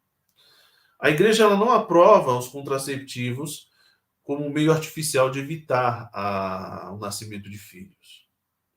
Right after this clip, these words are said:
Primeiro, porque a lógica é que o casal esteja disposto a ter filhos. Então, a lógica é essa. O que se espera é que o casal tenha essa disposição, eles queiram ter filhos, e quantos filhos Deus enviar.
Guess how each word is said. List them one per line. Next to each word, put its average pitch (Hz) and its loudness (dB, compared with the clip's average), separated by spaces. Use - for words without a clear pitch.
Primeiro, 165 -2
porque 185 -4
a 165 2
lógica 170 2
é - -4
que 180 -8
o 185 -8
casal 135 0
esteja 156 -6
disposto 160 0
a 107 -8
ter 98 -12
filhos. - -20
Então, 123 -6
a 131 0
lógica 127 -2
é 98 -12
essa. - -18
O - -20
que 107 -16
se 107 -10
espera 123 0
é - -6
que 180 -10
o 190 -10
casal 143 -2
tenha 180 -6
essa 214 -8
disposição, 196 -10
eles - -10
queiram 165 2
ter 110 -10
filhos, 104 -10
e 123 -10
quantos 294 -4
filhos 180 -6
Deus 156 -2
enviar. 240 -8